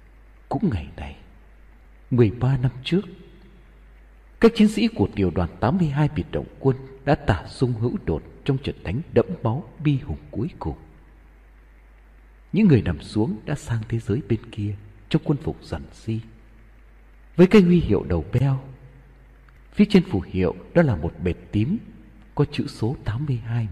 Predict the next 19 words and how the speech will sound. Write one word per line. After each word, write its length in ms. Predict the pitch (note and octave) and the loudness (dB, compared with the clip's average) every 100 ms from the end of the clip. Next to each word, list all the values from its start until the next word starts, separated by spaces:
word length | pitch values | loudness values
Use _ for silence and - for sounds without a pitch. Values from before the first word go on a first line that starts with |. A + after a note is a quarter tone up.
| C#2+ | -8
màu 180 | C#2+ - | -10 -12
vàng. 240 | - C2+ - - - - - - - - - - - - - - - - - - - - | -10 -10 -12 -20 -20 -20 -20 -20 -20 -20 -20 -20 -20 -20 -20 -20 -20 -20 -20 -20 -20 -8
Trưa 200 | - C#3+ | 0 0
nay, 340 | B2+ A#2+ A#2 - - - - - - - | 2 -2 -4 -10 -20 -20 -20 -20 -20 -4
có 100 | C#3+ | 0
lẽ 140 | C#3 | 2
dân 200 | E3 D#3 C#3 | 4 2 0
chúng 180 | D3+ A3 | -2 0
trong 240 | - D3 | 0 -2
vùng 200 | - F2 | -2 -6
còn 200 | - D2+ | -6 -6
nhớ 180 | D#2 A#2 - | -4 -4 -2
tới 120 | F3+ - | -4 -4
họ, 320 | D2 C2+ C#2+ - - - - - - - - - - | -12 -12 -16 -20 -20 -20 -20 -20 -20 -20 -20 -20 -2
nên 160 | E3 D#3+ | 2 4
cắm 120 | D3+ - - | 2 -2 -2
vội 200 | F2+ - A#2 | -2 0 0
bên 280 | C#3+ C#3+ | 0 0
đường 220 | E2+ E2+ | -2 -2